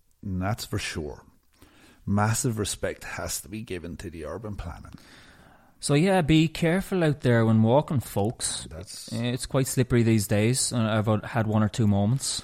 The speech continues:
Speaker 1: Yeah, I've, I fell. I fell. I slipped on a, slipped on a leaf.
Speaker 2: But they are clearing the paths now. The, the, the leaves have been collected in
Speaker 1: Yeah.
Speaker 2: the,
Speaker 1: Yeah,
Speaker 2: the
Speaker 1: yeah,
Speaker 2: black
Speaker 1: yeah.
Speaker 2: dustbin bags.
Speaker 1: Yeah, there's, there,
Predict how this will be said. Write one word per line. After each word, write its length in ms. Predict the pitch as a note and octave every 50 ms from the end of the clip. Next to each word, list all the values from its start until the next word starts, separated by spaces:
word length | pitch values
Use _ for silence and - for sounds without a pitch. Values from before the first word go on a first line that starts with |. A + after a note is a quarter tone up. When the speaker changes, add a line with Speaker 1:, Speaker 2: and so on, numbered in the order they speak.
| - _ -
Speaker 1:
Yeah, 200 | G2+ F#2+ G2 G#2
I've, 300 | A2 G#2+ G#2 - - - -
I 120 | G#2 A2
fell. 440 | G#2 - - G#2+ A#2 C#3 D#3 C3 - - - - - - - - - - G2+
I 120 | A2+ A2+
fell. 440 | G#2 - - - A#2 A2+ A#2+ B2 A#2+
I 60 | A2+
slipped 560 | G#2 G2 - - - - - A2+ G#2+ - -
on 120 | A#2 A2+ A2+
a, 200 | G#2+ G2+ F#2 - - _
slipped 380 | - - - C3+ C#3 C#3 C#3 -
on 140 | D#3+ E3 E3
a 40 | D#3+
leaf. 360 | C#3+ A#2+ A#2 A#2 - - - - - - - - - - - -
Speaker 2:
But 120 | C3+ A#2+
they 100 | - C#3
are 120 | D3 D3+ C#3
clearing 240 | - D#3 C#3 C3+
the 60 | B2+ A#2+
paths 340 | - C#3 B2+ B2 - -
now. 160 | B2+ A#2 A2+ A2+
The, 260 | A2 A2 A2 G#2+ G#2 - - - - - - -
the, 80 | B2+
the 160 | G2+ A2+ -
leaves 260 | A2 A2+ A#2 A#2 - -
have 200 | A#2+ A2 G#2+ -
been 240 | - A2+ G#2+ G2 F#2 -
collected 400 | - - A#2 - - - - A2
in 100 | A2 G#2+
Speaker 1:
Yeah. 60 | G#2 G2+
Speaker 2:
the, 60 | G#2 G2+ G2+ G2 G2 - _ _ _ _ _ - _
Speaker 1:
Yeah, 140 | - G#2 F#2
Speaker 2:
the 80 | - G2
Speaker 1:
yeah, 20 |
Speaker 2:
black 240 | A#2 A#2 A2+ G#2+ G2+ F2+
Speaker 1:
yeah. 100 | F2 E2 - - - _ _ _ _ _ _ _ _ _
Speaker 2:
dustbin 380 | - B2 A2 - - B2 A2 G#2+
bags. 380 | G2 G#2 G#2 G#2 G2 - - -
Speaker 1:
Yeah, 240 | A#2+ G#2+ G2+ F#2+ - - - - -
there's, 360 | - G#2 G2 - - - - - -
there, 160 | A2 G#2+